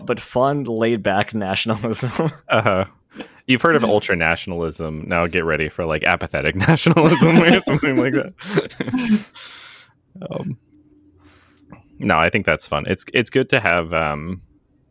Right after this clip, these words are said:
Speaker 2: we talked about in-groups a lot on the podcast, and I think it's also good to have an in-group that's close enough, like your group is the, the people playing Dota. It's close enough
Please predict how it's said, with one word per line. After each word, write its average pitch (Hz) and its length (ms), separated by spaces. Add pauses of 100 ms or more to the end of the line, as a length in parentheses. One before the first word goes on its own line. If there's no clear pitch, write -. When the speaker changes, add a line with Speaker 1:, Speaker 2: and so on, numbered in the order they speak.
(800)
Speaker 2:
we 107 140
talked - 260
about 87 280
in-groups 82 480
a 80 60
lot 76 320 (180)
on 87 140
the 85 80
podcast, 90 640
and 90 140
I 90 40
think 117 200
it's 127 120
also 98 360
good 85 300
to 90 100
have 82 480 (340)
an 104 120
in-group 120 440
that's - 160
close 104 340
enough, 147 400
like 82 180
your 95 100
group 92 240
is 78 120
the, 82 100 (140)
the - 80
people 90 240
playing 82 260
Dota. 73 300 (340)
It's - 120
close 143 360
enough 85 380